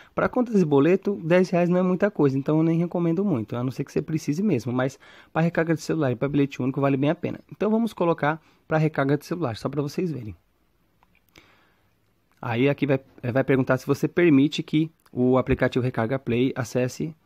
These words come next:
o seu celular. Você vai clicar em permitir. É, quando você tiver cadastrando aqui, vai pedir o seu C P F e a sua data de nascimento. É só você colocar.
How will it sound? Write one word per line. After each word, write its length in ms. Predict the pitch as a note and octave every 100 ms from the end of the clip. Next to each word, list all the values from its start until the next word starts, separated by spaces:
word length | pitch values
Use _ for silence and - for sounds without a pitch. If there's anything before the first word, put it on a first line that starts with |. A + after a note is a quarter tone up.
| _ -
o 80 | -
seu 200 | A#2 C#3
celular. 360 | B2+ D#3+ F3+ A2
Você 220 | G#2 -
vai 200 | B2+ B2+ _
clicar 320 | C3+ - B2
em 180 | B2 C3+
permitir. 540 | C#3+ C3 E3+ F#3+ G#2+ - _ _ _ _ _ -
É, 500 | B2 B2 B2 B2 B2
quando 180 | - C#4
você 100 | -
tiver 380 | A#3 D#3 C3+ A#2+ - _ _ _ - -
cadastrando 460 | - A#2+ A#2+ - B2
aqui, 200 | A#2 F#3
vai 140 | E3+
pedir 240 | E3 E3+ C#3+
o 60 |
seu 160 | C3+ E3
C 100 | F#3+
P 140 | F#3+
F 380 | D3+ D3 F3 - -
e 160 | E3
a 60 | F3
sua 420 | - E3 E3 F3
data 260 | D3 D3+ D#3
de 60 |
nascimento. 480 | E3 E3 A3+ D#3+ A2+
É 20 |
só 140 | A#2+ D3
você 160 | -
colocar. 400 | - F#3+ G#3+ -